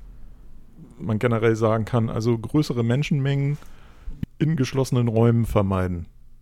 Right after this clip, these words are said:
Draußen an frischer Luft, wo eine gute Luftzirkulation ist, et cetera, deutlich geringere Ansteckungsrisiko als in, in geschlossenen Räumen. Äh, und wo viele Menschen halt auch womöglich noch singen oder irgendwie sich unterhalten oder so, ist halt auch nicht so gut, weil da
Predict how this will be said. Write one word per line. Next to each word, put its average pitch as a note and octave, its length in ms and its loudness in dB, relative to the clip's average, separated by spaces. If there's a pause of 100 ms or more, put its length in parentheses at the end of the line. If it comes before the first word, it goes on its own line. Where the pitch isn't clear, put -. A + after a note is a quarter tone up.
(320)
Draußen C3+ 760 2 (380)
an A#2 140 -2
frischer B2+ 300 0
Luft, B2+ 380 -2
wo B2 140 0
eine C3+ 220 -2
gute B2+ 380 -2 (140)
Luftzirkulation B2+ 1000 0
ist, C3+ 140 -6
et B2 120 -8
cetera, B2 500 -2
deutlich - 440 -4
geringere B2 440 -4
Ansteckungsrisiko B2 1000 -4
als - 580 -6
in, A#2 280 -4
in A2 140 -4
geschlossenen A2 460 -2
Räumen. B2 360 0 (680)
Äh, A#2+ 100 2
und A2+ 400 0
wo A2 100 0
viele B2+ 240 0
Menschen A#2+ 420 0
halt A#2 180 2
auch A#2 160 -4
womöglich A#2 360 2
noch A2 240 0
singen C3+ 480 -2
oder A2+ 400 -2
irgendwie A2+ 380 -6
sich G#2+ 200 -10
unterhalten B2 460 -2
oder C3+ 160 -4
so, A#2+ 180 -2
ist A#2 140 -8
halt G#2+ 140 -4
auch A#2 100 -2
nicht C3 120 -2
so C3+ 100 -4
gut, C3 260 -4
weil A2 160 -2
da A2 280 -4